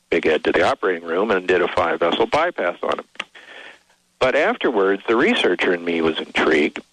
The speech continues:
and I said, "Give me that bag of supplements." So I started looking through these things, and Big Ed had actually, uh, concocted his, his concoctions, uh, kind of willy-nilly, but a lot of the stuff he was using,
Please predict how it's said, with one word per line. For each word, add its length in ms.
and 140
I 80
said, 100
"Give 120
me 60
that 220
bag 220
of 120
supplements." 580
So 320
I 120
started 340
looking 360
through 260
these 280
things, 440
and 340
Big 160
Ed 200
had 120
actually, 340
uh, 300
concocted 680
his, 240
his 220
concoctions, 920
uh, 340
kind 160
of 80
willy-nilly, 640
but 280
a 60
lot 280
of 60
the 180
stuff 260
he 160
was 200
using, 520